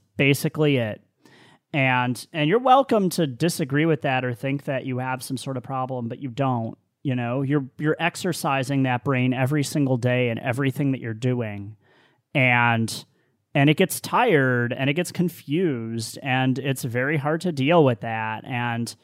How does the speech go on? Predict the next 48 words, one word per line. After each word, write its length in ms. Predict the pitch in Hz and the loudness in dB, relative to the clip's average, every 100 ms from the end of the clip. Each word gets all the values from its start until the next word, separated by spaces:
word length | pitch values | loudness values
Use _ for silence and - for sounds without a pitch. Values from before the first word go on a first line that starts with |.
| _ _ _ _ _ _ - - | _ _ _ _ _ _ -18 -8
I 80 | |
mean, 160 | 135 131 | -4 -2
if 160 | 123 139 | -4 -6
you've 140 | 127 | -4
learned 280 | 160 196 143 | -2 2 2
nothing 320 | 156 - 131 | 2 0 0
else 200 | 147 156 | 0 0
from 160 | 143 131 | -2 -4
this 100 | - | -4
podcast, 720 | - 139 170 139 131 117 - | -10 -4 -4 -4 -6 -6 -8
my 160 | 117 | -10
God, 360 | 110 123 156 139 | -6 -2 0 0
it's 180 | 113 - | -2 -4
that, 260 | 127 123 | -2 0
like, 280 | 151 131 - _ - | 0 -2 -2 _ -14
the 160 | - 123 | -6 -6
brain 420 | 120 127 151 151 | -2 2 2 2
can 440 | 151 135 123 120 - _ _ - | 0 2 2 2 -2 _ _ -14
create 520 | 135 156 139 147 156 | -6 -2 2 4 4
a 80 | 147 | 2
bunch 320 | 123 139 147 | 2 2 2
of 100 | 139 131 | 0 0
internal 480 | 135 139 156 147 120 | -2 0 2 2 2
biases 640 | 120 131 127 - 123 110 | 0 0 0 0 -2 0
that 120 | 120 | -2
work 240 | 120 139 | 0 -2
against 480 | 139 117 110 117 - | -4 -4 -2 -2 -4
you, 340 | 123 110 113 - _ _ _ _ | -10 -10 -12 -16 _ _ _ _
and 560 | 151 131 123 120 120 - - _ - | 0 2 4 2 0 -6 -16 _ -2
that 200 | 139 147 | 0 2
you 120 | 139 | 4
rely 440 | 135 135 139 151 | 4 6 6 6
on 180 | 165 151 | 6 6
other 160 | 151 147 | 6 4
people 480 | - 151 147 143 123 | 2 0 4 4 4
to 460 | - - 131 120 | 0 0 2 2
jar 340 | 117 143 135 151 | 2 4 6 6
you 220 | 147 131 | 4 4
out 180 | 127 156 | 2 0
of 80 | |
those 240 | 143 127 - | 0 -2 -2
things 380 | 135 120 117 120 | -2 0 0 -2
is 160 | 110 | 0
not 260 | 123 127 135 | 2 2 0
an 60 | |
admission 480 | 135 113 120 123 135 | -2 -2 -2 0 -2
of 80 | 117 | -4
failure. 600 | - 117 110 107 104 110 | -4 -4 -4 -6 -10 -16